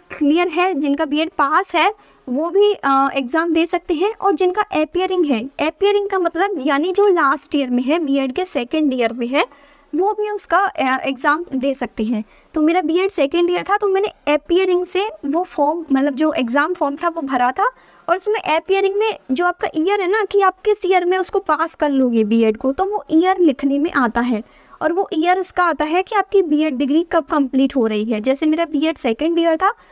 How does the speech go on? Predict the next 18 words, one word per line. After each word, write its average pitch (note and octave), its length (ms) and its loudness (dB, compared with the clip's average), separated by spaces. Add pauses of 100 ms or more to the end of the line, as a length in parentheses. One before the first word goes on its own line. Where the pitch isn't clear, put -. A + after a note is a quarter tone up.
(200)
तो D#4 80 0
मैंने D#4+ 220 2
उसमें E4+ 280 -2
appearing D#4+ 680 -2
में G4+ 140 0 (320)
और D4 240 -2
फिर E4 180 -4
उसमें E4 380 -2
ये D#4+ 140 0
लिखा D4 280 0 (100)
आया C4+ 120 0
था F4 160 -2
कि G4+ 280 -4
ये F#4 60 0
दो D#4+ 180 -2
हज़ार C4+ 260 -2
तेईस C4+ 340 -2
में G4+ 120 2